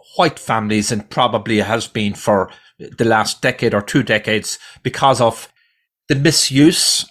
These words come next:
or the, the poor administration, or pick your word, of the w-, welfare system?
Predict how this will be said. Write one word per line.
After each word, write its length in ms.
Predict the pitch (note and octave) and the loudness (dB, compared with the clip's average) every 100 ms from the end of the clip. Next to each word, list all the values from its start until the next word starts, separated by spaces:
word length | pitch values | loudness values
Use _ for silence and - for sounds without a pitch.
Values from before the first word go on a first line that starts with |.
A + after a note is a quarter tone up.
| - | -2
or 420 | B2 A#2+ A#2 A2+ - | 2 4 4 0 -10
the, 420 | A#2 C3 C3 G#2+ - - | -18 -12 -10 -12 -16 -4
the 100 | C#3+ | -4
poor 440 | - - F3 D#3 | 0 4 6 6
administration, 1000 | A#2 C3+ C3+ - - C#3+ C#3+ - C#3+ B2 | 4 2 0 0 0 2 2 0 -2 -2
or 380 | C#3 C#3 B2+ B2 - _ | 0 4 4 2 -4 _
pick 200 | - - | -10 0
your 100 | D#3+ | 0
word, 280 | C3+ C3 B2+ | 2 2 0
of 320 | B2+ A2+ - | -2 -4 -6
the 100 | C3 | -8
w-, 360 | B2+ B2 C3 C#3+ - - | -8 -10 -10 -12 -16 -4
welfare 480 | D3+ C3+ - A2 | 2 2 2 0
system? 480 | G2+ - G#2 - F#2 | 0 -2 -2 -6 -8